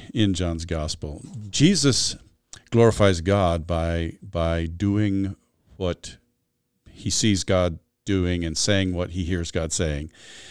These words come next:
And, you know, he says, "We glorify God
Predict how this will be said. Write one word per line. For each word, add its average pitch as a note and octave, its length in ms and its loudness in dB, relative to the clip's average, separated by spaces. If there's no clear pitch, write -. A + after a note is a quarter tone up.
And, A2+ 360 2
you B2 140 0
know, A#2 60 4
he B2+ 120 4
says, C3 260 4
"We D#3+ 200 8
glorify G#2 520 6
God E2 460 -2